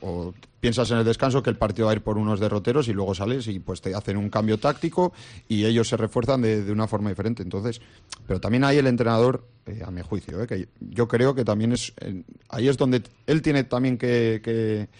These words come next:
que pasar a la acción y decir, bueno, pues si me han cambiado esto, pues igual en el minuto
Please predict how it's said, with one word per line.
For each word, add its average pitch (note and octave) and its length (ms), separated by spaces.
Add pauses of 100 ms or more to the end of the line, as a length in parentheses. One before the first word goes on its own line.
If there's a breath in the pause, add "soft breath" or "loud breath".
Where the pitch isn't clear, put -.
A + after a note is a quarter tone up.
(260 loud breath)
que G#2+ 100
pasar C3 280
a C3+ 40
la C3 100
acción B2+ 260
y D#3 40
decir, A#2 220
bueno, A2+ 180
pues G#2 140
si G2 80
me G#2+ 100
han A#2 80
cambiado A#2+ 440
esto, C#3 200
pues B2+ 160
igual A2+ 220
en C#3+ 80
el C#3 80
minuto A#2+ 560